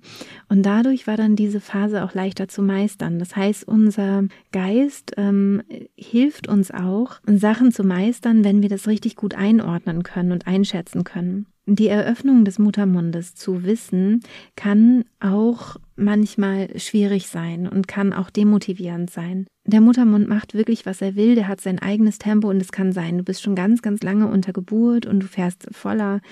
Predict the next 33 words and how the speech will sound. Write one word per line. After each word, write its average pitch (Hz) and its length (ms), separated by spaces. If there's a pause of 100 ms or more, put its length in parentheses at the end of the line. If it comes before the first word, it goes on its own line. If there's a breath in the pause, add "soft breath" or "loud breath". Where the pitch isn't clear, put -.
(380 loud breath)
ähm, 202 320
Vorfreude 196 580
zum 202 160
Geburtsort 202 600
oder 190 160
die 190 100
Hebamme 202 400
kommt 190 400 (180)
und, 196 320
äh, 202 80
du 190 140
wirst 190 140
getastet 208 500
und 196 140
es - 160
heißt, 180 240
er 185 80
ist 180 100
bei - 80
ein-, 185 240 (140)
bei 190 140
einem 180 180
Zentimeter 196 580
und 190 140
du 202 60
verlierst 196 500
wirklich 202 220
die 202 100
Fassung. 185 500 (640 loud breath)
Deswegen 208 440
würd 208 220
ich 233 380 (800)
sagen, 202 760